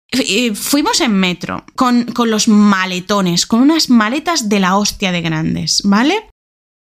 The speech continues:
En metro, menuda paliza para llegar en tren hasta Madrid, coger metro hasta el aeropu-, una paliza enorme. E íbamos justos, íbamos justos de tiempo. Y claro, llegamos al metro corriendo y estaba a punto de irse y yo dije,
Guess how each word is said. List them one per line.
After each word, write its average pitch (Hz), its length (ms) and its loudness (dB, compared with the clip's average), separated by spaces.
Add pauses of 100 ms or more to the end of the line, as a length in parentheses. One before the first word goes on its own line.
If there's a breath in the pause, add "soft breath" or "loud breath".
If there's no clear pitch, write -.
(100)
En 262 320 4
metro, 285 680 0
menuda 320 560 4
paliza 285 520 -2 (240)
para 226 280 0
llegar 226 580 -4
en 208 380 2
tren 302 320 0
hasta 302 320 -4
Madrid, 202 560 0
coger 240 440 -2
metro 269 640 0
hasta 226 600 0
el 196 60 0
aeropu-, 190 460 -2
una 302 280 2
paliza 285 500 -2
enorme. 202 600 -2 (260)
E 233 120 0
íbamos 294 320 -2
justos, - 760 -2
íbamos 226 300 0
justos 240 460 -4
de 214 120 -2
tiempo. 214 500 0
Y 254 120 -2
claro, 247 400 -4
llegamos 240 540 -2
al 320 120 0
metro 339 340 0
corriendo 359 380 0
y 349 60 2
estaba 320 320 0
a 320 40 -6
punto 330 400 2
de 320 120 0
irse 359 460 -2
y 294 120 0
yo 277 160 0
dije, 247 580 -2